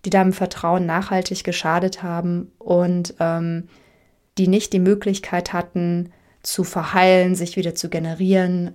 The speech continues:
ähm, sich wieder aufzubauen. Ja, und wenn du dann als erwachsener Mensch, mm, dich wieder mit deinem Englisch auseinandersetzt, dann kommen vielleicht noch so Sachen hinzu, die dem Ganzen,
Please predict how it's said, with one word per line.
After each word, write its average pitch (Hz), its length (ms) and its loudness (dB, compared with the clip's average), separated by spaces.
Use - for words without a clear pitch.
ähm, 165 220 -4
sich 170 220 -6
wieder 170 260 -4
aufzubauen. 143 840 -6
Ja, 196 340 6
und 170 140 0
wenn 196 160 6
du 240 80 4
dann 214 460 2
als 175 480 -2
erwachsener 170 560 -2
Mensch, 170 480 -4
mm, 208 520 4
dich 190 160 0
wieder 190 160 0
mit 175 160 -2
deinem 160 140 -4
Englisch 165 320 -6
auseinandersetzt, 170 880 -4
dann 190 160 2
kommen 269 240 2
vielleicht 240 340 -2
noch 220 100 -4
so - 140 -4
Sachen 190 300 -2
hinzu, 185 560 -4
die 208 120 0
dem 220 260 2
Ganzen, 196 880 2